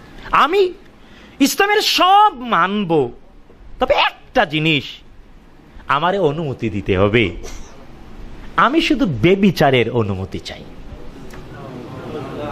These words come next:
আচ্ছা বলেন, আপনার আমার কাছে আয়া কেউ যদি এমন কয়, কি করবেন? আহমদুল্লাহ ভাই, কি দোরশি দিয়া ঠ্যাংটা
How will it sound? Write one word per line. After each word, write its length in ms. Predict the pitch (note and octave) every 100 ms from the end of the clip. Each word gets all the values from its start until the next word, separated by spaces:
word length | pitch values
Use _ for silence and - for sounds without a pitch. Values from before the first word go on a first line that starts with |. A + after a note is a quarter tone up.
| - - E3 - - - - - - - - - - - -
আচ্ছা 180 | B2+ D#3
বলেন, 360 | C#3 D3+ D3+ C3+
আপনার 360 | C3+ - D#3
আমার 240 | E3 F3+ F#3+
কাছে 260 | F3 E3
আয়া 180 | D#3 D3
কেউ 180 | C#3+ D3
যদি 220 | C#3 C#3+
এমন 340 | C3 B2+ C3 A2
কয়, 300 | B2 A2 G2+ D3
কি 80 |
করবেন? 340 | C#3+ C3 G2+ F#2+ - - - - - - - - -
আহমদুল্লাহ 400 | D3 F3+ G3+ G#3+
ভাই, 220 | G#3 - - - - - - - - -
কি 200 | F3+ E3 - - - - - - - B2+
দোরশি 580 | D3+ A#3+ B3 C4 - E4
দিয়া 240 | D#4+ D#4+ D#4+
ঠ্যাংটা 600 | D#4+ C#4 B3 - D#4+